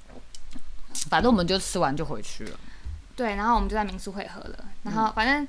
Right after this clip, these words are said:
Speaker 2: 到民宿汇合大概已经是傍晚
Speaker 1: 不是，
Speaker 2: 四五
Speaker 1: 我还要再讲一个事，
Speaker 2: 嗯。
Speaker 1: 月仔有多烦。
Speaker 2: 那这样。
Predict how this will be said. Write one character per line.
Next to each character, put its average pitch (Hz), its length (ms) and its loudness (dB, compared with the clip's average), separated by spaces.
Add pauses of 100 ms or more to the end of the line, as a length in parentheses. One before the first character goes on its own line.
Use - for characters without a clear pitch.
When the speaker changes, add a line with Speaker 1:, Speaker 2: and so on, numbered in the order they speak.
(100)
Speaker 2:
到 302 120 8
民 247 160 4
宿 285 100 0
汇 285 80 2
合 247 80 4
大 254 120 4
概 247 120 4
已 208 40 0
经 226 100 2
是 247 100 -2
傍 233 220 0
晚 214 100 0
Speaker 1:
不 285 120 6
是， 233 60 8
Speaker 2:
四 392 100 12
五 349 60 12
Speaker 1:
我 247 40 12
还 226 120 12
要 247 60 12
再 311 120 12
讲 220 200 12
一 180 60 6
个 185 100 12
事， 208 360 8 (120)
Speaker 2:
嗯。 214 140 0
Speaker 1:
月 269 100 12
仔 196 140 12
有 165 100 10
多 160 160 6
烦。 151 240 4 (440)
Speaker 2:
那 220 100 -8
这 208 80 -6
样。 214 80 -6